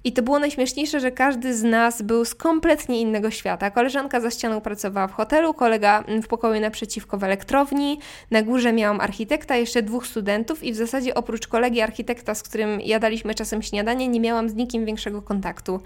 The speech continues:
I to było absolutnie super, bo, ym, to nie był taki brak kontaktu, wiecie, że jesteśmy dzikusami i czekamy, aż ktoś wejdzie do pokoju, żebyśmy my mogli wyjść, tylko po prostu każdy sobie żył po swojemu, we własnym tempie.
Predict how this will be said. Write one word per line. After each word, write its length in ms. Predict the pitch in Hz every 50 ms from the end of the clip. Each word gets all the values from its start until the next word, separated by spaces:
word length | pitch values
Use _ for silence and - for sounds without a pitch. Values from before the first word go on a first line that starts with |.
| - - - - - - - -
I 80 | 262
to 80 | - 254
było 340 | 226 277 285 269 - - -
absolutnie 600 | 320 311 - - - 294 277 254 - - 262 269
super, 440 | 269 - 247 196 - 185 190 190 196 - - - - - - - - - - - - - - - - - -
bo, 480 | 254 226 233 247 240 233 233 220 - -
ym, 280 | 226 220 220 220 233 226 - - - - - - - - - - - - - 214
to 100 | - 247
nie 100 | 262 294
był 120 | 269 294
taki 520 | 269 285 254 247 - 240 233 220 214 202 - 196
brak 340 | 202 208 233 247 247 -
kontaktu, 460 | - - 240 247 240 233 240 - 240 208
wiecie, 520 | 226 226 226 - - 220 208 202 196 185 - -
że 280 | 208 208 214 202 202 208
jesteśmy 400 | 214 226 - 233 226 - 247 233
dzikusami 540 | 220 233 - 233 226 - 247 233 233 233
i 60 | 226 226
czekamy, 340 | - 214 - 233 214 226
aż 120 | 214 214 -
ktoś 220 | - - 233 226
wejdzie 240 | 214 226 226 202 226
do 80 | 190 214
pokoju, 320 | - 214 - 233 202 220
żebyśmy 360 | 208 226 196 220 220 - 226
my 120 | 226 233 226
mogli 340 | 240 233 214 214 226 233
wyjść, 460 | 208 196 220 202 240 311 311 - - -
tylko 260 | - 247 247 - 262
po 80 | 269
prostu 300 | 269 285 349 359 - 311
każdy 240 | - 302 311 269 285
sobie 240 | 277 - 220 202 233
żył 320 | 208 208 226 233 247 -
po 160 | - - 220 220
swojemu, 440 | - - - 208 214 226 233 220
we 100 | 220 196
własnym 380 | 190 190 196 196 196 196 185 180
tempie. 440 | 175 180 175 175 175 185 180 180